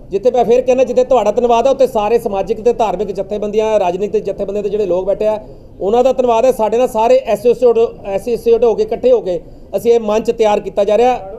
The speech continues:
ਕੰਮ ਵੱਡਾ ਹੈ, ਕੰਮ ਛੋਟਾ ਨਹੀਂ ਹੈ। ਸਤਾਈ ਪ੍ਰੋਗਰਾਮ ਕਰਾਉਣੇ ਇੱਕ ਘਰ ਦੇ ਵਿੱਚ ਕੋਈ ਪ੍ਰੋਗਰਾਮ ਹੋਵੇ ਨਾ, ਤੇ ਬੰਦੇ ਨੂੰ ਸਿਰ ਪੈਰ ਦੀ ਪਈ ਰਹਿੰਦੇ ਵੀ ਮੈਂ ਪ੍ਰੋਗਰਾਮ ਕਰਨਾ ਆ।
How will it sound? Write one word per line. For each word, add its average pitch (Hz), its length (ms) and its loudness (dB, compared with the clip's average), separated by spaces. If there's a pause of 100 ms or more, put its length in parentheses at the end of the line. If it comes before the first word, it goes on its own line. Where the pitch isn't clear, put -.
(340)
ਕੰਮ 240 220 2
ਵੱਡਾ 226 300 2
ਹੈ, 147 160 -2 (540)
ਕੰਮ 214 220 -2
ਛੋਟਾ 226 320 2
ਨਹੀਂ 247 100 2
ਹੈ। 240 60 4
ਸਤਾਈ 226 320 0
ਪ੍ਰੋਗਰਾਮ 214 340 0
ਕਰਾਉਣੇ 226 260 0
ਇੱਕ - 140 -4
ਘਰ 214 240 -2
ਦੇ 190 120 -4
ਵਿੱਚ 214 140 -4
ਕੋਈ 214 160 2
ਪ੍ਰੋਗਰਾਮ 208 360 -2
ਹੋਵੇ 170 200 0
ਨਾ, 214 160 -6 (500)
ਤੇ 196 80 -4
ਬੰਦੇ 214 240 -2
ਨੂੰ 240 140 2
ਸਿਰ 220 200 -2
ਪੈਰ 226 180 0
ਦੀ 226 120 -6
ਪਈ 208 180 0
ਰਹਿੰਦੇ 226 240 2
ਵੀ 233 100 0
ਮੈਂ 226 120 0
ਪ੍ਰੋਗਰਾਮ 196 400 -2
ਕਰਨਾ 160 220 -2
ਆ। 135 180 -4